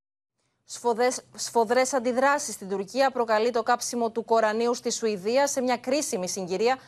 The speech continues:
καθώς οι νατοικοί σύμμαχοι πιέζουν τον Ταγί Περντογάν να άρει τις ενστάσεις του για την ένταξη της σκανδιναβικής χώρας στο νατο. Σε μια κίνηση διαμαρτυρίας, το Μαρόκο ανακάλεσε τον πρεσβευτή του στη Σουηδία,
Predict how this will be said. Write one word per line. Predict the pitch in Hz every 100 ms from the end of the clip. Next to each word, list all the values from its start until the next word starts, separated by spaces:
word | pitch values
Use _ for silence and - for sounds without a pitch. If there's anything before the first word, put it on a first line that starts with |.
| - _
καθώς | 233 226 254
οι | 269
νατοικοί | 254 240 220 262
σύμμαχοι | - 285 262 254 254
πιέζουν | 226 240 233 226 214 262
τον | 294
Ταγί | 220 196 214
Περντογάν | 226 196 190 233 262 - -
να | 196 208 240
άρει | 233 202
τις | 190
ενστάσεις | 202 - 208 208 220
του | -
για | 277 220
την | 226
ένταξη | 233 240 220 226
της | 233
σκανδιναβικής | 262 226 220 214 202 233
χώρας | - 254 233
στο | - 214
νατο. | 190 175 165 160 - - - _
Σε | - 240
μια | 240
κίνηση | 247 247 240
διαμαρτυρίας, | 208 240 233 220 226 214 240 302 -
το | - 226
Μαρόκο | 214 226 226 226
ανακάλεσε | 226 220 220 269 262 214 202 196
τον | 196
πρεσβευτή | 202 196 196 240
του | 208
στη | 202 214
Σουηδία, | - 202 165 208 269